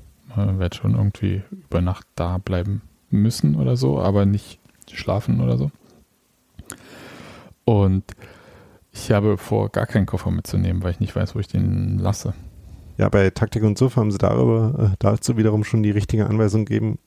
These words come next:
Speaker 2: äh, packen, als würde man S-Bahn fahren. <laughs>
Speaker 1: Ja, das ist gen-, äh, ist genau richtig. Ich hab,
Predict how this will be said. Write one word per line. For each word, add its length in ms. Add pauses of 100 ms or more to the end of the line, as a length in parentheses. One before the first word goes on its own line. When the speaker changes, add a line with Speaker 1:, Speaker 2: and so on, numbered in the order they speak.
(100)
Speaker 2:
äh, 380 (400)
packen, 320
als 240
würde 340
man 140
S-Bahn 340
fahren. 360 (300)
<laughs> 320
Speaker 1:
Ja, 260 (800)
das 240
ist 180
gen-, 220
äh, 300
ist 140
genau 220
richtig. 400
Ich 120
hab, 180